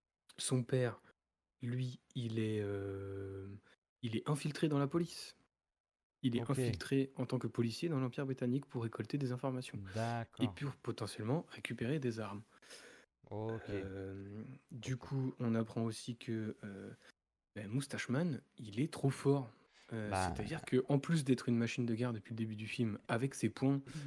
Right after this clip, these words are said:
Speaker 2: il, il
Speaker 1: et, euh, avec son charisme, c'est un putain de tireur d'élite.
Speaker 2: il vise excessivement bien, puisque dans une scène où, euh, où toute sa famille, en fait, va, va mourir, hein, euh, c'est une scène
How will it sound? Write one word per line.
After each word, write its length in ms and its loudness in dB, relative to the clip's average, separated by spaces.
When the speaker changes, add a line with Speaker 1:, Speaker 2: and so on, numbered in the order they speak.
Speaker 2:
il, 80 4
il 80 6
Speaker 1:
et, 60 4
euh, 180 0
avec 200 4
son 100 -2
charisme, 480 2
c'est 300 -2
un 100 0
putain 340 -2
de 100 0
tireur 320 -2
d'élite. 380 2
Speaker 2:
il 180 -2
vise 360 -4
excessivement 720 -4
bien, 220 -4
puisque 280 -10
dans 500 -2
une 220 -6
scène 500 -4
où, 360 -4
euh, 560 -2
où 140 -4
toute 240 -10
sa 160 2
famille, 420 2
en 60 0
fait, 240 -4
va, 280 0
va 140 -6
mourir, 440 0
hein, 200 -2
euh, 540 -4
c'est 220 -8
une 100 -2
scène 400 0